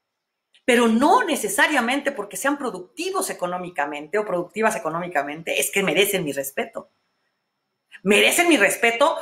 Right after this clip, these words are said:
por la trayectoria de vida, simple y sencillamente, no porque tengan o no tengan una función económica, un trabajo,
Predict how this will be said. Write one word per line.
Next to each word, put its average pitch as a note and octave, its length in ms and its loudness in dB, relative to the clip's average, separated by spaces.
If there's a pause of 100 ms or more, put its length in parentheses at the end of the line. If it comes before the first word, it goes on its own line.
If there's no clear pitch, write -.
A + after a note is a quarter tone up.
(140)
por B3 180 6
la A3 200 6
trayectoria A3+ 720 4
de A3+ 160 2
vida, D4 380 -2
simple E4+ 420 -8
y D4+ 60 -4
sencillamente, C#4 760 -2 (260)
no B3 720 4
porque A3 320 2
tengan C#4 680 2
o A3 80 -2
no A#3 240 -4
tengan B3+ 480 0 (280)
una C4+ 640 2 (220)
función B3 720 0
económica, G#3+ 840 -2 (920)
un A3+ 260 -4
trabajo, - 560 0